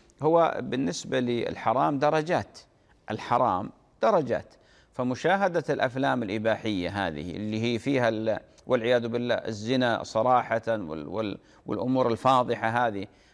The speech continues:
هذه، هذه حرمتها أشد من أن ينظر الإنسان إلى امرأة متبرجة، والنظر إلى النساء المتبرجات أيضًا ما يجوز، ولذلك ربنا جل وعلا قال:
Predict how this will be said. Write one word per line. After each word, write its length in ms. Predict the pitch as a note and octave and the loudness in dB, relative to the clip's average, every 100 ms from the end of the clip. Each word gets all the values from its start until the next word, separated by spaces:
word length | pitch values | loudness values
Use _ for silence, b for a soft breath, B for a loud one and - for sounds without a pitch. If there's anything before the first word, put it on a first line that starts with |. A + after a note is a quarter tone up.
| b | b
هذه، 320 | F#3 G#3 - | -4 -4 -4
هذه 380 | - C#3+ G3+ F3+ - b b - | -8 -2 -2 -2 -6 b b -4
حرمتها 600 | D3 E3 G3 - D#3+ C#3+ | -2 0 -2 -2 -2 -2
أشد 320 | - G#3+ F#3+ - _ - | 2 0 0 -16 _ -6
من 180 | C#3+ C#3+ | -4 0
أن 140 | D3 | 0
ينظر 340 | F#3 E3 D#3 | 0 0 0
الإنسان 500 | C#3 A#2 C#3+ D#3+ D#3 | 0 -2 -2 0 0
إلى 360 | A#2+ C3 C3 - - | 0 0 0 -2 -4
امرأة 320 | E3 D3 C3 B2 | -2 0 2 0
متبرجة، 680 | - A#2+ C3 G#2+ F2 G2 - b b - | -2 0 2 0 -6 -10 -20 b b -4
والنظر 440 | B2 D#3 G3 F3+ | 0 2 4 4
إلى 200 | C#3 D3+ | 4 2
النساء 440 | D3 D3 - D#3+ | 0 -2 0 0
المتبرجات 960 | B2+ C3 C3 A#2 A2+ A2 G#2+ G#2+ G#2 - | 0 -2 -2 -2 -2 -2 0 0 0 0
أيضًا 200 | E3+ G3 | -2 0
ما 220 | G3+ G#3+ | 2 2
يجوز، 400 | G3 A3 C3 - | 2 2 -2 -2
ولذلك 440 | A#2+ C3 F3 D#3+ D3 | -4 2 2 2 0
ربنا 380 | D#3+ C3 C#3 | 0 0 -2
جل 280 | B2+ C#3 C#3 | 0 0 2
وعلا 340 | C3 A2+ G#2+ G#2 | 2 4 2 0
قال: 360 | - A2 F#2 | 4 4 4